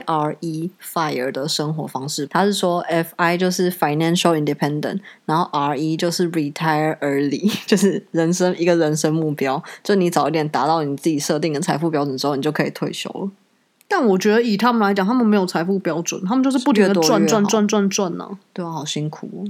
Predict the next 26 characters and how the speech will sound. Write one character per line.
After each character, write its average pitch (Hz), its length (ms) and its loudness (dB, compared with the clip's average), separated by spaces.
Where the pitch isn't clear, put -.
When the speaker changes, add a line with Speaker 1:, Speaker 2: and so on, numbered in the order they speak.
Speaker 2:
这 359 120 -2
个 226 140 4
已 190 60 4
经 208 180 2
是 240 220 2
那 226 160 2
个 175 420 -2
意 220 120 0
识 190 280 0
问 190 240 0
题 - 200 -16
了。 175 100 -8
Speaker 1:
对， 175 280 -8
他 190 60 -4
们 185 140 0
需 180 140 -4
要 180 100 0
换 165 180 0
一 151 60 -4
个 156 100 -2
新 156 220 -2
的 147 80 -2
mindset。 147 560 -6
Speaker 2:
没 220 140 -2
办 302 160 0
法， 160 240 -6